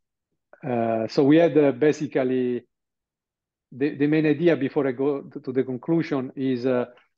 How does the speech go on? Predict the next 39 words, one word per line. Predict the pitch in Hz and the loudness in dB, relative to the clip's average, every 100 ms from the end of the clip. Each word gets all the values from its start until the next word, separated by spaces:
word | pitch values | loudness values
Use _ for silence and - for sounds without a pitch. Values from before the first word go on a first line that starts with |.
| - | -4
the | 147 | 2
main | 165 | 4
idea | 165 170 180 | 4 4 2
of | |
the | 143 | 2
reward | 147 165 160 | 0 0 -2
function | - 170 160 151 | -6 -8 -10 -12
is | 135 123 | -10 -4
that | 139 135 - | -2 -2 -6
the | 131 131 | -8 -4
class, | - 175 - | 0 0 0
the | 147 151 | 0 4
ranker, | 185 160 - 165 - _ _ _ _ | 4 2 -2 -4 -4 _ _ _ _
give | 127 175 | -10 -4
you | 170 | -2
an | 165 | -2
indication | 160 156 185 185 - 143 | -4 -2 0 0 -4 -10
if | 143 | -8
a | |
candidate | 151 170 147 143 135 135 | -6 -4 -4 -4 -6 -8
is | 113 | -8
good | 110 151 | -2 0
or | 135 | 0
not, | 127 107 - - _ - | -2 -6 -8 -20 _ 0
right? | 143 170 - - _ _ _ _ _ _ _ _ _ | 0 0 -6 -20 _ _ _ _ _ _ _ _ _
And | 156 | -4
so | - 185 165 156 | 0 4 4 2
you | 147 185 | -4 0
can | 190 | 0
put | 170 196 165 139 | -2 -4 -4 -2
this | 165 170 | -2 -2
indication | 160 165 156 147 - 185 208 185 _ _ _ - | -4 -2 -2 -4 -6 -12 -12 -14 _ _ _ -8
as | 139 | -2
a | 139 | 2
loss | 160 185 - | 2 0 -2
function | 170 160 151 170 147 | -6 -6 -8 -8 -6
in | |
the | 135 | -4
generator. | 117 131 131 120 110 | -4 -4 -4 -4 -6